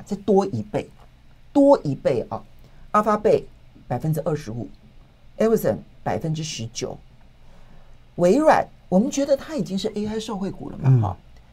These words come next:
Speaker 1: 但也只有百分之十一点五。苹果算是A I受害股，它能不能够在下半年因为推出A I手机而有所转圜哦，
Speaker 2: 嗯。
Speaker 1: 是很重要的关键时刻。那可是你看，今年以来只有涨百分之四点五二，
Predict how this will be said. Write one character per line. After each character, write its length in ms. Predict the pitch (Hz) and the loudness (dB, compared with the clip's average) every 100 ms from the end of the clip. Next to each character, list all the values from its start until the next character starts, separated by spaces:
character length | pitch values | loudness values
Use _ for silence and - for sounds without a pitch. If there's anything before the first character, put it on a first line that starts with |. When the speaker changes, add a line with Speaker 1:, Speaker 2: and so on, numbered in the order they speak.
| - | -4
Speaker 1:
但 240 | 285 208 | -2 0
也 140 | 143 - | -2 -4
只 140 | 151 | -4
有 80 | 156 | -6
百 160 | 156 | -6
分 160 | - 143 | -6 -8
之 120 | 143 | -6
十 240 | 147 - - | -10 -10 -8
一 120 | - 151 | -8 -6
点 200 | 131 117 - | -6 -8 -8
五。 160 | 120 - - - - - - - - - - - | -10 -12 -20 -20 -20 -20 -20 -20 -20 -20 -20 -12
苹 280 | - 175 | -4 -2
果 180 | 220 143 | 2 2
算 180 | - 143 | 2 -4
是 140 | 139 - | -6 -6
A 120 | 151 | -4
I 180 | 131 143 | -4 -6
受 300 | 143 - 139 | -8 -6 -8
害 280 | - 143 117 - | -8 -10 -10 -14
股， 140 | - | -20
它 120 | - 269 | -6 -2
能 180 | 240 208 | -2 -2
不 120 | 233 | -4
能 120 | 190 | -4
够 140 | 185 | -6
在 120 | 180 180 | -8 -8
下 260 | - 196 | -8 -8
半 260 | - 170 135 | -8 -8 -8
年 180 | 104 117 - - - | -10 -10 -12 -14 -4
因 120 | 202 | -2
为 120 | 214 | -2
推 180 | 196 185 | -4 -4
出 220 | 185 156 | -4 -8
A 100 | 175 | -6
I 160 | 170 165 | -6 -8
手 240 | 160 - | -8 -10
机 280 | - - 156 | -10 -6 -6
而 80 | 147 | -2
有 160 | 143 175 | 0 0
所 200 | 190 147 - | -2 -8 -2
转 220 | - - - - | -2 -2 -12 -10
圜 240 | - 196 | -8 -4
哦， 160 | 139 - - | -6 -6 -6
Speaker 2:
嗯。 180 | 120 107 | -4 -2
Speaker 1:
是 260 | 98 202 - | 0 -2 -2
很 220 | - 135 | -8 -6
重 140 | 123 185 | -2 -2
要 100 | 151 | -2
的 80 | 127 | -4
关 240 | 139 135 | -6 -6
键 200 | - 120 | -4 -6
时 220 | 107 - - | -6 -14 -8
刻。 200 | 139 - - - - | -6 -6 -10 -20 -10
那 100 | 196 | -8
可 140 | 185 131 | -6 -6
是 120 | 185 | -4
你 60 | |
看， 160 | 151 165 | -4 -8
今 140 | - 175 | -8 -6
年 140 | 143 | -6
以 60 | 123 | -6
来 100 | - | -8
只 140 | - | -6
有 100 | 127 | -6
涨 160 | 131 120 | -6 -10
百 120 | 123 | -12
分 160 | - 117 | -10 -10
之 80 | 127 | -10
四 200 | - 139 | -10 -10
点 220 | 117 110 | -10 -12
五 140 | 104 - | -12 -12
二， 140 | 123 | -12